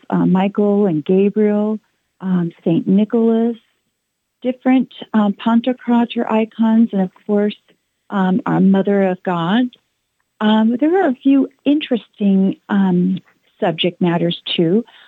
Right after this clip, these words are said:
of, like, the conversion of Saint Paul. It's a very unusual one. We have a really lovely Our Lady of Guadalupe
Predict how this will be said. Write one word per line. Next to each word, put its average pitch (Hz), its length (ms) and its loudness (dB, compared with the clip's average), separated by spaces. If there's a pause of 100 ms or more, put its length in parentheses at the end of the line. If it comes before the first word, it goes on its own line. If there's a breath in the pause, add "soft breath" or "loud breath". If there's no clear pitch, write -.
(100)
of, 190 200 -2
like, 190 280 -2 (560)
the 190 80 -10
conversion 185 640 0
of 165 220 -4
Saint 160 300 -2
Paul. 190 520 -2 (420)
It's - 120 -18
a 214 40 -4
very 196 280 0
unusual 190 540 0
one. 196 340 -2 (280 soft breath)
We 214 60 -2
have 190 140 0
a 190 40 -2
really 185 640 0
lovely 185 840 -2 (360)
Our 180 140 -2
Lady 185 320 2
of 170 140 -4
Guadalupe 180 880 -4